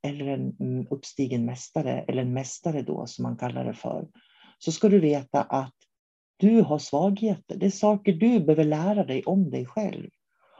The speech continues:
Och när du lärt dig det, då behöver du inte dem längre, för då kan du deras kunskap.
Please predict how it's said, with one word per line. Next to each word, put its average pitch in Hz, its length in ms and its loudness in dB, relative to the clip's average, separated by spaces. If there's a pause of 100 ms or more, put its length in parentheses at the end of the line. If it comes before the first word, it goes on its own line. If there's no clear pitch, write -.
(180)
Och 147 160 4
när 226 340 8
du 131 140 4
lärt 185 360 4
dig 127 140 -4
det, - 360 -6
då 135 100 -2
behöver 208 420 2
du 123 60 -2
inte 127 180 -6
dem 120 260 -6
längre, 123 380 -6 (300)
för - 80 -10
då 202 120 6
kan 208 580 4
du 104 200 0
deras 170 560 -2
kunskap. 135 640 -6